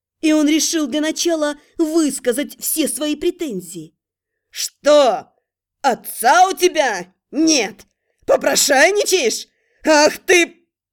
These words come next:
Фраза была густо пересыпана матом, но, к удивлению мужчины, мальчик не дрогнул, не струсил, не спрятался, не побежал. Наоборот, расправил плечи и брезгливо посмотрел на красного,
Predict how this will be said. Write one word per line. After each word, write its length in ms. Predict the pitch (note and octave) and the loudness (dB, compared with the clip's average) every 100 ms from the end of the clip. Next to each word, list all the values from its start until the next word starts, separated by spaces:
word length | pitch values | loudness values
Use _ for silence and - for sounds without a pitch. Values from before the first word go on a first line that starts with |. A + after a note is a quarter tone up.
| _ _ _ | _ _ _
Фраза 420 | - D4 C#4+ C4 C4+ | -8 -4 -2 -2 -2
была 360 | C#4+ D4 D4 C4 | -2 -2 -4 -8
густо 480 | B3 D#4+ - - | -4 -2 -2 -8
пересыпана 680 | - C#4+ D4 D4 - C#4 D4 | -6 -4 -4 -6 -6 -4 -4
матом, 420 | D4 A3 E3 D#3 - _ _ _ - | -6 -10 -12 -16 -18 _ _ _ -2
но, 220 | D4+ D#4 | 0 0
к 100 | D4+ | 0
удивлению 580 | E4 E4 D#4 D#4+ C4 C#4 | -2 -2 -2 -4 -2 -2
мужчины, 560 | C#4+ D4+ - G4 E4 E4 _ _ - | -4 -4 -2 -2 -2 -6 _ _ -6
мальчик 420 | D#4+ D4+ D#4 D4 | -4 -4 -6 -6
не 140 | D4+ | -6
дрогнул, 440 | D4 C4 - E3 - _ _ _ _ - | -6 -10 -10 -18 -20 _ _ _ _ -2
не 160 | G3 | 0
струсил, 600 | - - C#4 G3+ - E3 _ _ _ _ - | 0 -4 -12 -12 -14 -20 _ _ _ _ 0
не 180 | C#4+ D4 | 2 2
спрятался, 800 | - D4 C4 G3 F#3 - F3 _ _ _ | -4 -10 -8 -10 -12 -14 -18 _ _ _
не 180 | C4+ C#4 | 0 0
побежал. 680 | C#4 A#3 D4+ B3+ C#4 F#3+ _ _ _ _ _ _ | 0 -2 -4 -4 -8 -12 _ _ _ _ _ _
Наоборот, 680 | C#4+ C4+ B3+ C4 C4 F#3+ - _ _ _ - | 0 2 2 -2 -4 -8 -16 _ _ _ -4
расправил 580 | A#3 A#3+ A#3 G3+ G#3+ | -4 -2 -4 0 0
плечи 540 | G#3+ A#3+ B3 - G#3+ G#3 _ - | -2 -8 -8 -6 -4 -6 _ -4
и 100 | C4 | -2
брезгливо 680 | F#3 C#4+ G#3 G3+ D4+ A3 A3+ | 0 0 -2 -4 -2 -2 -4
посмотрел 640 | B3+ - C4 C4 D4 C#4 | -6 -4 -4 -4 -2 -2
на 160 | B3+ C4+ | -2 -4
красного, 680 | D4 D4 A3+ G#3+ - F3+ | -6 -8 -8 -8 -8 -8